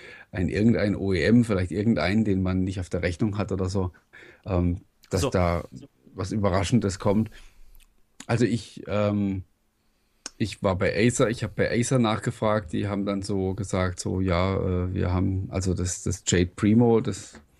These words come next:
Speaker 1: hatten sie am Stand, im, in dem internen sozusagen, musste es da aber echt suchen. Also, ähm, ja, da war jetzt auch, also da war nichts mehr zu spüren, ähm,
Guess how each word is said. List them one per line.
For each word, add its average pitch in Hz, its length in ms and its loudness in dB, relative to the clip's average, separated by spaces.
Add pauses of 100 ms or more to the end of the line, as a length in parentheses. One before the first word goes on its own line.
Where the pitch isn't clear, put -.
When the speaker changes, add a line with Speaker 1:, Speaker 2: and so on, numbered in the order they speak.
(800)
Speaker 1:
hatten 90 240 2
sie 110 100 4
am 98 100 2
Stand, 135 540 0 (680)
im, 117 560 -4
in 117 160 -6
dem 113 160 -2
internen 120 580 0
sozusagen, 110 540 0
musste 131 220 2
es 120 80 -2
da 104 120 2
aber 92 200 2
echt 113 140 -4
suchen. 131 380 0 (100)
Also, 95 480 -4
ähm, 92 360 -4 (1600)
ja, 87 200 0 (720)
da 95 380 0
war 87 180 4
jetzt 95 280 -2
auch, 87 200 -2
also 95 240 -2
da 90 180 0
war 98 140 2
nichts 101 260 -2
mehr 104 140 2
zu 110 140 -2
spüren, 104 760 2
ähm, 98 640 0